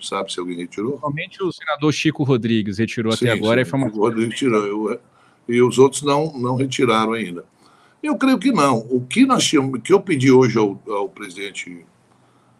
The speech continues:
Speaker 1: é... Rodrigo Pacheco, até disse, eu falei, "Olha, eu acho que nós temos que ser um pouco de antecedência, porque caso ela não seja prorrogada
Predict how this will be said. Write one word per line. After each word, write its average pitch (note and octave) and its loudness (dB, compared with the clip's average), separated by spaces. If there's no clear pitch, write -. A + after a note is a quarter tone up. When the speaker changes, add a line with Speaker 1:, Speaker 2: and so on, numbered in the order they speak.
Speaker 1:
é... E2 -12
Rodrigo F#2+ -10
Pacheco, - -2
até A2 0
disse, B2 -2
eu B2+ -2
falei, C3 2
"Olha, E2+ -2
eu C#3+ 6
acho D#3+ 2
que F#3+ -6
nós F3 -4
temos - -6
que - -16
ser - 0
um E3+ -6
pouco C#3 4
de B2 2
antecedência, A2+ -2
porque - -6
caso E3 2
ela A#2 6
não G#2 -2
seja F2+ -2
prorrogada G#2 0